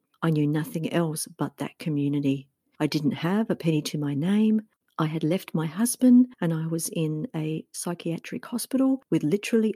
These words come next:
only the suitcase that I had taken there." In two thousand and fifteen, Dassie did manage to summon all her strength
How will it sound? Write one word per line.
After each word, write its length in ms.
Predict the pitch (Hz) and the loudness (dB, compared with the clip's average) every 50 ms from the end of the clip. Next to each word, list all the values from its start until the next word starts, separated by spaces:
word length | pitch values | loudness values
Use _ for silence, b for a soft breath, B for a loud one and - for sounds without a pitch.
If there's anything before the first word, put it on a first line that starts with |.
| - | -4
only 300 | - 156 160 160 160 156 | -4 -4 -2 -2 -2 -4
the 120 | 147 - - | -4 -4 -4
suitcase 640 | - - - 262 269 269 - 262 254 254 254 247 - | 0 4 4 4 4 2 0 0 2 2 2 2 0
that 140 | - 170 156 | -2 -2 -2
I 120 | 151 156 | -2 -2
had 240 | 151 - 170 165 - | -4 -6 -8 -10 -10
taken 400 | - - 151 151 - - 151 143 | -8 -8 -8 -6 -4 -4 -2 0
there." 280 | 139 143 135 - - 143 _ _ _ _ _ _ _ _ _ _ _ _ _ _ _ _ _ _ - | 0 0 -2 -4 -6 -10 _ _ _ _ _ _ _ _ _ _ _ _ _ _ _ _ _ _ 4
In 280 | 220 220 220 220 220 | 6 8 8 8 6
two 200 | 214 - 285 294 | 6 6 4 4
thousand 360 | - 311 285 269 262 240 233 - | 4 4 2 2 2 0 0 -2
and 140 | 190 175 - | -2 -4 -4
fifteen, 800 | - - - 165 - - - - 202 196 165 135 - - 196 214 - _ - | -4 -4 -4 -4 -6 -6 0 2 2 2 2 0 0 -2 -2 -4 -6 _ -8
Dassie 520 | 170 - 190 190 196 190 - 185 160 160 156 _ | -4 -2 0 0 0 0 0 -2 -2 -2 -2 _
did 220 | - 202 226 226 233 | 4 4 4 6 6
manage 420 | 196 170 143 143 147 143 - - | 4 6 4 4 2 0 -2 -4
to 100 | - - | -6 -4
summon 360 | - - 170 147 143 143 123 - _ _ | -2 0 2 2 2 2 0 -2 _ _
all 240 | - 170 165 185 214 | 2 4 4 4 4
her 160 | 202 - 240 | 2 0 -4
strength 600 | 220 - - - 214 190 170 165 160 - - - | -4 -4 -6 -4 -2 -2 -2 -2 -4 -8 -12 -16